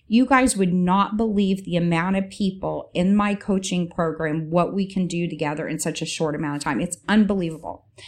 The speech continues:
The things that were thought to be impossible, not impossible. The absolute life change and shifting, it's amazing. When you have two or more people gathered and the energy is magnified, oh my goodness.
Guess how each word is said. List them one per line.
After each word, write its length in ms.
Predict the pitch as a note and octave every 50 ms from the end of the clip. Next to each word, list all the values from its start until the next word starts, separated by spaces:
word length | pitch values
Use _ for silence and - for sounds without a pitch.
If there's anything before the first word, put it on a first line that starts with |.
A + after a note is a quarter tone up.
| - - _
The 100 | - A3+
things 360 | A3+ A3 - A#3 A#3+ C4 C4 -
that 140 | C4+ G#3+
were 120 | G3+ G#3 G3
thought 320 | F#3+ - G3+ F3 - -
to 80 | - A3+
be 140 | F#3+ F#3+ F#3
impossible, 720 | F3 E3+ - - D#3+ D#3+ E3+ F3 - F#3+ F#3 F#3 F3 E3
not 240 | F3 E3 D3+ D#3 D3+
impossible. 680 | C#3+ D3 - - - - - - - - - - _ _ _ _ _ - - - - _ -
The 180 | G#3+ G3 - -
absolute 640 | F#3+ G3 G#3 A3+ G#3+ - - A3+ G#3+ G3 E3 - -
life 340 | E3+ E3 E3+ E3+ F3+ - -
change 320 | - - F#3+ F#3+ F#3+ F#3+
and 160 | - F3+ E3+
shifting, 600 | - - F3+ E3+ F3 - - F#3 F3+ F3+ F3+ - -
it's 240 | - - F#3 F#3 - -
amazing. 760 | - F3 E3 D#3+ D#3+ D#3+ E3+ F3 F3 - - - - G3+ G3+ _ _ _ _ _ _ _ -
When 180 | G#3 G#3 G#3+
you 120 | G#3+ A#3+ C#4
have 300 | C#4 D4 C#4+ - - -
two 280 | - - - G#3+ A3
or 100 | A#3 A#3+
more 240 | A3+ G#3 F#3+ F#3+ F#3
people 380 | F3+ - - F#3+ F#3+ G3+ G3+ G3
gathered 580 | D#3+ C#3+ C#3 D#3 D#3 E3 F3+ G3+ G#3 G#3+ G#3+
and 160 | - D#3 F#3 F3
the 160 | D#3 - -
energy 380 | F3 F3 F#3+ G3 F#3 F#3+ F#3
is 160 | E3 D#3+ - F3
magnified, 960 | E3 D#3 D3 C#3 D3 E3 E3+ F#3+ G#3 - - A3+ A3 G#3+ A3 A3+ A3 A3 - -
oh 180 | F3+ G3+ G#3 G#3
my 220 | G#3 F3 D3+ B2+
goodness. 800 | C#3 C#3 D#3+ D3+ D3+ - - - - - - - - - - _